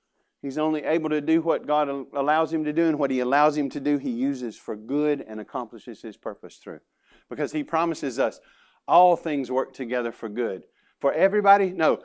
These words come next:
for those who love the Lord and are called according to his purpose. Because God is working all things for good. But some of that is through suffering. Praise God, there are blessings, but there's also suffering.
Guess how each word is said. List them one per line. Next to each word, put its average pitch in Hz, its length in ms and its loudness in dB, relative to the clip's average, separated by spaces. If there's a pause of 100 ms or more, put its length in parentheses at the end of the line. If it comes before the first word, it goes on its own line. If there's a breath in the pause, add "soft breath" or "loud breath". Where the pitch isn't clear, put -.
(120)
for 139 140 -2
those 151 240 2
who 147 140 -4
love 156 360 2
the 160 100 -2
Lord 147 340 0
and 123 140 -8
are 123 80 -8
called 127 360 -6
according 117 380 -10
to - 100 -12
his 98 180 -12
purpose. - 560 -18 (300)
Because 139 240 -2
God 160 320 6
is 127 160 -2
working 165 520 4
all 127 240 2
things 117 400 -4
for 107 200 -10
good. 95 300 -6 (520 loud breath)
But 139 180 0
some 170 220 2
of 156 60 2
that 143 200 8
is 135 200 2
through 127 240 -2
suffering. 120 760 0 (1700)
Praise 156 220 0
God, 175 180 8
there 180 100 8
are 175 40 2
blessings, 160 500 4
but 117 140 -6
there's 120 220 -2
also 151 500 2
suffering. 131 600 -4